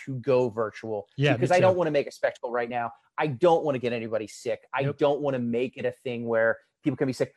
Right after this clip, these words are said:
Speaker 1: But I will say, uh, I was approached today by my good friend Timmy at Founding Footsteps,
Speaker 2: Yeah.
Speaker 1: uh,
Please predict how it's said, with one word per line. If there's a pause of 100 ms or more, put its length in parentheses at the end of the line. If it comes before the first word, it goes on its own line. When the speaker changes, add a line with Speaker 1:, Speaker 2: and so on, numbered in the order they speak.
(160)
Speaker 1:
But
I
will
say, (220)
uh,
I
was (220)
approached
today
by
my
good
friend
Timmy
at
Founding
Footsteps, (140)
Speaker 2:
Yeah.
Speaker 1:
uh,